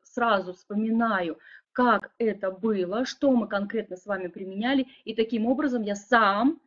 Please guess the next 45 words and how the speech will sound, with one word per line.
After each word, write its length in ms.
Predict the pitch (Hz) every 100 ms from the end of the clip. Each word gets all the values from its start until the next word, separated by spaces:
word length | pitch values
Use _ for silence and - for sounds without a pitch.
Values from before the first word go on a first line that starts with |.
| _ _
и 100 | 220
он 180 | 214 202
гордится 600 | 220 247 240 349 - 214
то, 140 | 262
что 180 | 285 202
он 80 | 190
это 140 | 202
сделал 300 | 196 208 214
сам, 240 | 208 185
что 160 | 180 208
он 100 | 208
не 80 | 226
побежал 460 | 220 220 214 233
снова 380 | 247 - 214 233
к 60 | 226
специалисту, 760 | - 240 - 240 208 202 202
ему 100 | 185
не 120 | 190 202
потребовалась 600 | 202 214 214 208 214 -
помощь. 340 | 214 190 175 - _ -
И 100 | 240
именно 180 | 247
вот 160 | 233 233
это 160 | 240 208
конкретное 640 | 208 208 240 226 220 180
решение, 540 | 190 - 285 392 392 -
которое 300 | 208 220 208
он 140 | 202
принимает 500 | 196 202 202 185 175
сам, 240 | - 165 156 _ - -
безусловно, 680 | 214 214 214 285 320 254 -
это 240 | 220 220
ваш 320 | 185 180 175
успех. 340 | - _ _ - _ _ _ _
Это 220 | - 208
ваш 260 | 214 269 262
успех 320 | 214 - 311
как 200 | - 214
специалиста, 760 | - 214 - 208 233 330 339 214
и 80 |
таким 340 | 208 208 226 220
образом 500 | 214 190 180 175 170 -
я 220 | 202 214
уверена, 640 | 220 208 226 185 170 -
что, 420 | - - 196 175